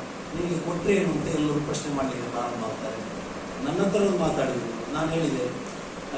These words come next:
ಹೀಗೆ ಹೀಗೆ ಅಲ್ಲಿ ದೇವಸ್ಥಾನದ ಹತ್ರ ಉಳಿದಂತೆ ಅವ್ರು ಕೇಳ್ತಾ ಇದ್ದಾರೆ, ಏನ್ ಮಾಡ್ಬೇಕು?" ನಾನು ಹೇಳಿದೆ, "ಒಂದು ಮಾತುಕತೆ ಮಾಡಿ ನೀವು ಕೊಟ್ರೆ ಒಳ್ಳೇದು,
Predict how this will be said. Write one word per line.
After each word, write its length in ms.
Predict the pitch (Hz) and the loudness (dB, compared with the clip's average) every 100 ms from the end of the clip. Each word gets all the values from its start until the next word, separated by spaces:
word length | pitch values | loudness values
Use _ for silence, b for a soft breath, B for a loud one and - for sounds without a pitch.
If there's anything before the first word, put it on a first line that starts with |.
| 120 | 0
ಹೀಗೆ 200 | 151 151 | 4 4
ಹೀಗೆ 180 | 139 135 | 4 2
ಅಲ್ಲಿ 180 | 135 | 2
ದೇವಸ್ಥಾನದ 380 | 139 139 - 139 | 2 0 0 -2
ಹತ್ರ 280 | 131 127 135 | -2 -2 -2
ಉಳಿದಂತೆ 480 | 131 - 120 233 - - - - - 131 | -2 -2 -4 -4 -6 -6 -8 -8 -8 -6
ಅವ್ರು 220 | 127 127 | -4 -2
ಕೇಳ್ತಾ 300 | 143 143 131 | 0 0 -2
ಇದ್ದಾರೆ, 360 | 123 120 123 139 | -2 -2 0 0
ಏನ್ 120 | 131 | 0
ಮಾಡ್ಬೇಕು?" 580 | 127 123 - - - 135 | 0 -2 -2 -4 -4 -2
ನಾನು 120 | 139 | 0
ಹೇಳಿದೆ, 220 | 135 127 | 0 -2
"ಒಂದು 300 | 120 120 123 | -4 -4 -4
ಮಾತುಕತೆ 520 | 131 147 139 139 131 | -2 -2 -2 -4 -2
ಮಾಡಿ 200 | 127 123 | -2 -2
ನೀವು 120 | 123 123 | -4 -4
ಕೊಟ್ರೆ 340 | 139 - 135 127 | -4 -2 -2 0
ಒಳ್ಳೇದು, 500 | 131 - - - | 0 0 -2 -4